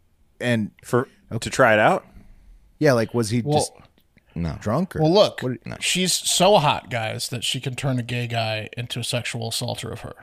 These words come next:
Speaker 3: right?
Speaker 1: Okay.
Speaker 3: That's a feather in your
Speaker 1: Sure.
Speaker 3: cap, Brandy. Right.
Speaker 2: <laughs> You don't know what it's like. You don't know what it's like to have both, both sides coming at you. That's how hot I am.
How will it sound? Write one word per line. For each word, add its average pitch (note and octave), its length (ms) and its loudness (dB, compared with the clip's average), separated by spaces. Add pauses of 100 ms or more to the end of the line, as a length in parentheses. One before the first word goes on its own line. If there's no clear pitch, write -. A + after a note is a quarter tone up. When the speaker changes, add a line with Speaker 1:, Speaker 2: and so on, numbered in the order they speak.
(200)
Speaker 3:
right? A#2+ 180 -6
Speaker 1:
Okay. F2+ 400 -12 (420)
Speaker 3:
That's C3+ 200 -4
a D3 40 -2
feather D#3 340 4
in C#3+ 80 2
your G2+ 100 -2
Speaker 1:
Sure. C3+ 120 0
Speaker 3:
cap, G#2+ 180 -6
Brandy. G2+ 380 -10 (800)
Right. A#2+ 220 -8
Speaker 2:
<laughs> D#3+ 120 -2 (840)
You C#3 100 0
don't D#3+ 140 8
know D3 100 8
what C3 120 8
it's - 140 -4
like. B2+ 460 4 (420)
You B2+ 80 -2
don't D#3+ 120 8
know E3 80 8
what D3 60 8
it's C#3 80 2
like D3 180 6
to B2+ 60 4
have C3 240 6
both, C3+ 460 6
both C#3+ 280 6
sides D3 420 6
coming B2+ 280 2
at A2 200 2
you. G2 80 -4
That's A2 160 -2
how A#2 120 6
hot C3+ 240 6
I A2+ 160 4
am. D2+ 200 -10